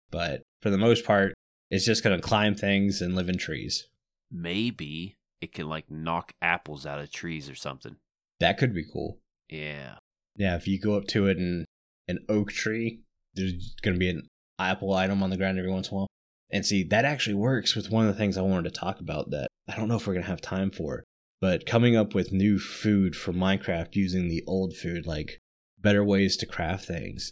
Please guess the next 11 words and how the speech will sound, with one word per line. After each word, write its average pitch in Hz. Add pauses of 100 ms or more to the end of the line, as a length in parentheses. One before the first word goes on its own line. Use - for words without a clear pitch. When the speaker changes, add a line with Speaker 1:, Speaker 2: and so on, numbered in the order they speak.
Speaker 1:
If 104
you 113
could 131
have 117
koalas 95
technically 95
passively 92
farming 92
apples 104
for 117
you, 139